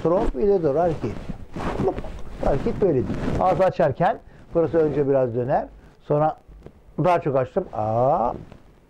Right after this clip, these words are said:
ileri doğru hareket eder. Kaparken hop birlikte gider. Bazen ne olur?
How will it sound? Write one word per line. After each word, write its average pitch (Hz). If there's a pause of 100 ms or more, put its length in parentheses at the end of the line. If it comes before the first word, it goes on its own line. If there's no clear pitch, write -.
(340)
ileri 151
doğru 135
hareket 127
eder. 98 (320)
Kaparken 156 (640)
hop 120
birlikte -
gider. - (320)
Bazen 233
ne 233
olur? 151